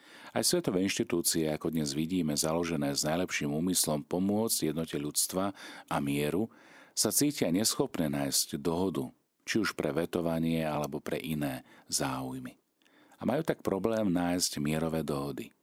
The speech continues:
A zatiaľ deti nemajú čo jesť,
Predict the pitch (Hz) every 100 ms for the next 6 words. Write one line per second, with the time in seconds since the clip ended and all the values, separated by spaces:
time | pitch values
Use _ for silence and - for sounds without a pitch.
0 | _ _ _ _ _ _ - 73 101 -
1 | 87 85 90 78 80 80 80 80 - -
2 | 143 139 - -